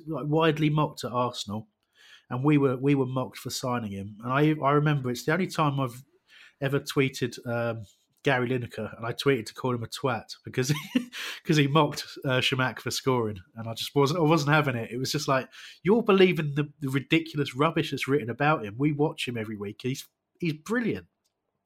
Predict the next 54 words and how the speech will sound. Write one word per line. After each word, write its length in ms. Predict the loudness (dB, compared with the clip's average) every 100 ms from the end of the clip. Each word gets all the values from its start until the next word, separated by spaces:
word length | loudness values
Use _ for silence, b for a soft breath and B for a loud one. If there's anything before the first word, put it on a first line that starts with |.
| -8
Um, 300 | -6 -4 -8 B B B B 4
real 180 | 6
Palace 400 | 6 4 2 0
hero, 440 | -4 -2 0 -2 -4
and 180 | -8 -14 _ B B B B B B _ -4
I 60 |
kinda 240 | 2 4 6
wish 340 | 4 2 0
that 160 | -2 0
we'd, 220 | 0 2
uh, 160 | 0 0
we'd 120 | -2
had 120 | -2
him 80 | 0
out 140 | -2
a 20 |
little 160 | -4 -6
bit 160 | -6 -4
longer 380 | -4 -4 -4
and, 220 | -6 -6 -12 _ _ -12
you 100 | -8
know, 160 | -6 -6
at, 220 | -10 -8
at 220 | -8 -8
perhaps 320 | -6 -4 -4
a 40 | -4
little 180 | -4 -4
bit 120 | -4
earlier 280 | -4 -4 -4
in 60 |
his 120 | -6 -10
career, 380 | -6 -4 -4
because 260 | -6 -10 -6
he, 80 | -6
I 260 | -6 -10
mean, 120 | -8 -6
he 60 |
had 120 | -6
a 40 | -8
huge 360 | -8 -6 -4
reputation 560 | -8 -12 -16 -12 -10 -12
when 80 | -12
he 60 |
joined 260 | -10 -10 -8
Arsenal 380 | -8 -10 -12 -14
from 180 | -14 -14
Bordeaux. 460 | -14 -12 -10 -10 -12 b b b b b
Um, 220 | -12 -10 -6
but 140 | -6
a 20 |
proper 340 | 2 2 2 -2
footballer, 600 | -4 -8 -8 -8 -6 -8
and, 120 | -8
um, 180 | -10 -10